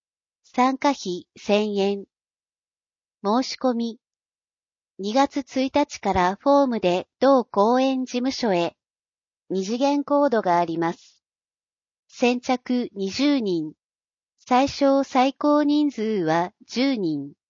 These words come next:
問い合わせ、ワニ公園。電話、八五八の三零零零。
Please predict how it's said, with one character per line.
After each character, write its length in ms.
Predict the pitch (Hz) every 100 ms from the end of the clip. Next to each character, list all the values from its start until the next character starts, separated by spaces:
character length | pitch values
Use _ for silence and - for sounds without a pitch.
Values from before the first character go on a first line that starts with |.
| _ _ _ _ _ _ _ _ _
問 240 | - 226 269
い 60 |
合 80 | 254
わ 100 | 240
せ、 340 | - 226 226 - _ _ _ _ _ _
ワ 140 | - 202
ニ 140 | 254
公 340 | - 294 285 233
園。 300 | 165 156 190 _ _ _ _ _ -
電 300 | 196 220 202
話、 240 | 202 202 - _ _ _ _ _ _
八 340 | - 214 - 285
五 280 | 294 294 285
八 360 | 214 - 247
の 260 | 202 185 - -
三 340 | - 240 269
零 300 | 269 302 269
零 280 | 180 190 190
零。 380 | 185 190 180